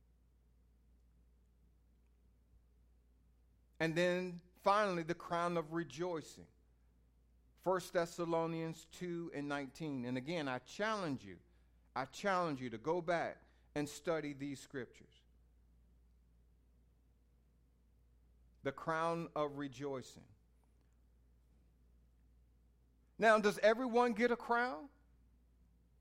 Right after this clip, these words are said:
Ah, the rapture is coming. Do I get a crown? Do I get a crown? Do I get a reward? No, everyone does not get a crown. Everyone does not get a reward.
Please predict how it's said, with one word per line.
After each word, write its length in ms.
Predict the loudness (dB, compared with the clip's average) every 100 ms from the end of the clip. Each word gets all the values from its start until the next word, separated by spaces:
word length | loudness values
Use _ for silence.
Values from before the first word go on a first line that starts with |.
| _ _ -6
Ah, 440 | -4 -2 -4 -6 -8 -2
the 80 | 2
rapture 420 | 4 4 2 -4
is 100 | -2
coming. 380 | 0 2 2 0
Do 200 | 0 2
I 140 | 2
get 160 | 2 0
a 60 |
crown? 520 | 0 0 0 0 -6 -10 _ _ _ -6
Do 180 | 4 8
I 120 | 8
get 180 | 8 4
a 60 |
crown? 340 | 4 2 4 2
Do 180 | 4 4
I 120 | 4
get 180 | 0 -2
a 60 |
reward? 580 | -4 -6 -4 -4 -4 -6 -12 -20 -20 _ -2
No, 320 | 6 8 8
everyone 540 | 6 4 2 0 0 2
does 200 | 2 2
not 280 | 0 -2 -4
get 160 | -6 -6
a 40 |
crown. 400 | -4 -4 -4 -6 -14 -20 -20 -20 -20 -20 -20 -20 _ -20 -20 -20 2
Everyone 480 | 4 4 4 2 2
does 200 | 2 0
not 300 | 2 2 2
get 160 | -2 -2
a 60 |
reward. 560 | -4 -8 -8 -6 -6